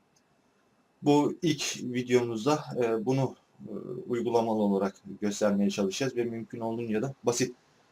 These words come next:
tutmaya çalışacağız. Şimdi benim elimde, e, iki ayrı, e, masaüstü bilgisayarı var. Bileşenleri birbirinden,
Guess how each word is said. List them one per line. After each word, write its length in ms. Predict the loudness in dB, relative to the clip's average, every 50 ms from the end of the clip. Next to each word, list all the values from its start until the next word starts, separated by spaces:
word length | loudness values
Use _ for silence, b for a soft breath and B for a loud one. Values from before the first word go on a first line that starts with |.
| _ _
tutmaya 360 | -14 -14 -6 0 2 2 2
çalışacağız. 480 | 4 2 0 0 2 0 0 -2 -2 -8 _ _ _ _ _ _ _ -18 -18 -18 -18 -20 -20 _ -8
Şimdi 300 | -4 -2 -2 -2 2 4
benim 280 | 4 4 4 0 -2 -2
elimde, 460 | 0 2 2 2 4 4 2 2 2 -4
e, 180 | -2 2 2
iki 360 | 2 2 2 0 2 4 6 6
ayrı, 320 | 6 6 4 2 0 -2 -4 -4 -2 0
e, 180 | 0 0 0 -2 0
masaüstü 460 | 0 -2 0 2 0 -2 -2 -4 -4
bilgisayarı 540 | -2 0 0 0 0 0 2 2 2 2 2
var. 280 | 0 -2 -2 -4 -12 -14 -8
Bileşenleri 640 | -8 0 2 2 2 2 0 0 0 -2 -4 -4 -4
birbirinden, 520 | -6 -6 -6 -6 -4 -2 0 0 -2 -2